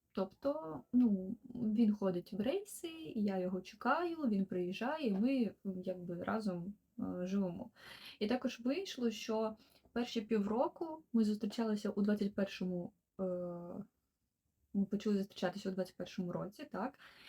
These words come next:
І перші півроку от ми сварилися, ти-ти-ти, він пішов у рейс, і через місяць, як він пішов, почалася війна. І все. А він заробляв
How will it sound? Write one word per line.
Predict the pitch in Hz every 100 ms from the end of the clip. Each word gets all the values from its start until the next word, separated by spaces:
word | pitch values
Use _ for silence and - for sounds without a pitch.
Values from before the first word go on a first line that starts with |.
| - -
І | 220 214 214 214 247 -
перші | 240 - 214
півроку | 214 196 220 311 349 339
от | 262 220
ми | 208
сварилися, | 202 196 269 370 349 - 302 285 277
ти-ти-ти, | - 208 208 269 311 285
він | 208 233
пішов | 208 202 - 185 - -
у | 220
рейс, | 202 185 196 302 - - _
і | -
через | 220 - 214 196 220
місяць, | 233 240 349 381 359 -
як | 220 214
він | 202 185
пішов, | 185 277 277 - 185 180 214 311 - _ _ - _
почалася | - 202 220 254 214
війна. | 196 180 170 - - _ _ _ _ _ _ _
І | -
все. | 240 - 202 - 240 _
А | - 202 202 202 202 202 202 208 214 214
він | 233 240
заробляв | 233 202 202 202